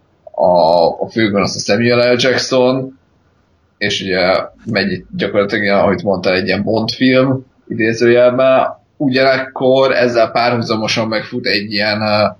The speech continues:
fiatal srác, aki ugye ilyen elvesztegetett tehetség, de mégis rátalál a nagy mester, és akkor beviszi a, a,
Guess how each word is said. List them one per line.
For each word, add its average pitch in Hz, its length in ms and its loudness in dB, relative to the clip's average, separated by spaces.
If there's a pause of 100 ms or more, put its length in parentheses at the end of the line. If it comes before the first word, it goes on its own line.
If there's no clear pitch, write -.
(600)
fiatal 113 480 0
srác, 107 480 0
aki 104 760 -4 (140)
ugye 80 240 -8
ilyen 90 340 -2
elvesztegetett 104 1400 -4
tehetség, 113 840 -2
de 98 120 -2
mégis 107 480 -2
rátalál 101 580 0
a 104 60 -4
nagy 107 260 -2
mester, 123 560 0
és 110 180 -2
akkor 101 240 -8
beviszi 104 480 -2
a, 101 340 2 (520)
a, - 140 -2